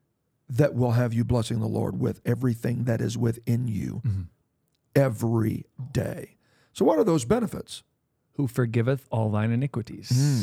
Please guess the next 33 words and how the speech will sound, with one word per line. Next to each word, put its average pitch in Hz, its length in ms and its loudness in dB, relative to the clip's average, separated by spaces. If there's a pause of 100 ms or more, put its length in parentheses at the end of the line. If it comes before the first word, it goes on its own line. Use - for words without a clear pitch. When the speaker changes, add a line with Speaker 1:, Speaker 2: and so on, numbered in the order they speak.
(140)
Speaker 1:
Mm. - 40 -16 (500)
Speaker 2:
who 117 160 0
healeth 104 540 -2
all - 160 -6
thy 95 140 -6
diseases, 98 840 -8
who 117 160 -2
Speaker 1:
Wow. 113 80 0
Speaker 2:
redeemeth 104 500 0
thy 101 160 -2
life 101 300 -4
from 98 220 -8
destruction, - 540 -12 (440)
who 117 120 -2
crowneth 107 680 -2
thee 113 120 -4
with 98 180 -8
loving 101 280 -8
kindness 98 360 -6
and 101 120 -10
tender 98 240 -8
mercies, - 580 -12 (460)
who 120 160 -2
satisfieth 110 1000 -4 (220)
thy 101 220 -8
mouth 101 400 -4
with 101 280 -6
good 110 320 0
things." 104 520 -2
Speaker 1:
So - 100 -4
the 151 120 2
Speaker 2:
So 147 80 0
Speaker 1:
benefits 160 440 0